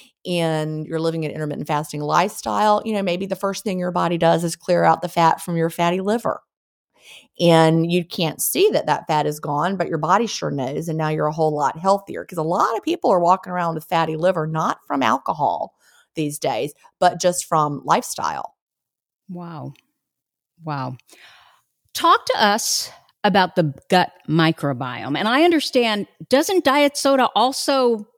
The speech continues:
Speaker 2: negatively affects our gut microbiome?
Speaker 1: Absolutely.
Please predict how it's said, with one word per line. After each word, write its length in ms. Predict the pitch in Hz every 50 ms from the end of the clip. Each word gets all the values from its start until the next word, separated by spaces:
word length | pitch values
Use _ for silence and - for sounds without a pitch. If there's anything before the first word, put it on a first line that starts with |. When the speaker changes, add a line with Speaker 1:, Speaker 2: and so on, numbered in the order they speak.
| _ _
Speaker 2:
negatively 600 | 240 226 254 254 269 277 285 247 - 254 254 247
affects 380 | 233 - - 247 233 - - -
our 140 | 226 202 190
gut 200 | 175 220 226 - -
microbiome? 720 | 190 185 220 - - 294 277 294 302 320 349 359 370 427 453 392 _ _ _ _ _ _ _
Speaker 1:
Absolutely. 1000 | 151 156 170 165 - - 175 147 147 160 165 165 - - 113 110 87 80 - 156